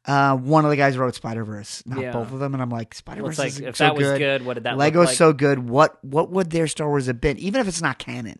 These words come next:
Speaker 2: Yeah.
Speaker 1: Um, but the other reason I like the Rise of Skywalker title is it, it fits really well with the other third movies. You have The Revenge of the Sith,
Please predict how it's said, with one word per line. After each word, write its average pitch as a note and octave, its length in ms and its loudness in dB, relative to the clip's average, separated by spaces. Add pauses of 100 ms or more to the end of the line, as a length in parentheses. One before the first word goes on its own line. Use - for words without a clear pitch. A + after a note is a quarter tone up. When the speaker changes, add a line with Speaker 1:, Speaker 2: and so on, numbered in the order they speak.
(160)
Speaker 2:
Yeah. A#2+ 320 -4 (680)
Speaker 1:
Um, C3+ 640 4 (260)
but D#3 200 -2
the E3 220 0
other F3 260 4
reason F3 400 -2
I C#3 160 0
like B2+ 460 0 (140)
the C3 160 -4
Rise B2 260 2
of A#2 80 -8
Skywalker B2 600 -4
title A#2 460 -8
is A#2 500 -8 (280)
it, G2+ 120 -10 (580)
it D3+ 160 -2
fits - 340 -6
really D3 280 0
well D3 180 2
with C3+ 80 -10
the C3+ 140 -4
other B2 240 -2
third A2+ 380 -6
movies. A2 440 -8
You A2+ 80 -8
have A2+ 320 -8 (140)
The B2 100 -2
Revenge A#2+ 640 -2
of D#3+ 140 -6
the D#3+ 100 -12
Sith, - 640 -6